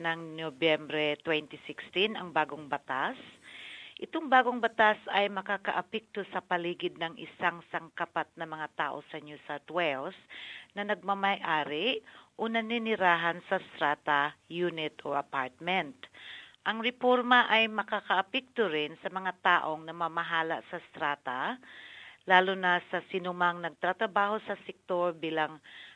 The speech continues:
pamamahalang ahente o strata agent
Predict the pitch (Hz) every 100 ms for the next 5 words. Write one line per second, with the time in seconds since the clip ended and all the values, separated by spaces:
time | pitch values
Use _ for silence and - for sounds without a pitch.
0 | _ 170 160 160 160 156 156 147 156 -
1 | 147 190 220 220 240 240 233 170 156 147
2 | - - 143 147 - 180 202 - 170 165
3 | 220